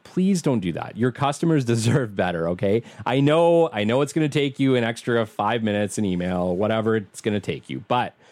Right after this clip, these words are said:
you're going to get much better results if you communicate your personality through that email, right? So what you always wanna do is you always wanna address the customer by name, right? "Dear John, dear Jill, dear Jackie,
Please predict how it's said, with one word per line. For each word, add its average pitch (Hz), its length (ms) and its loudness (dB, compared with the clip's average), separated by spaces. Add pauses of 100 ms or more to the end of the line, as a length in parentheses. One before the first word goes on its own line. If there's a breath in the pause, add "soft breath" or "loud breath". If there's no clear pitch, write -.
(300 soft breath)
you're 120 180 2
going 147 280 2
to 185 100 -2
get 185 200 0
much 139 260 -2
better 147 180 2
results 123 440 2
if 110 160 -4
you 113 360 2 (140)
communicate 120 580 2
your 107 140 -2
personality 107 580 -2
through 98 180 -6
that 92 140 -2
email, 156 440 -2
right? 107 280 -2 (920)
So - 160 -2
what 160 140 2
you 170 160 4
always 180 240 4
wanna 170 180 4
do 170 220 2
is 127 100 2
you 131 100 4
always 143 200 4
wanna 127 140 2
address 113 360 0
the 143 80 -2
customer 135 380 -2
by 123 160 0
name, 123 320 0
right? 135 260 0 (300 soft breath)
"Dear 120 160 4
John, 127 420 2
dear 117 160 2
Jill, 113 400 2
dear 107 300 0
Jackie, 120 600 -2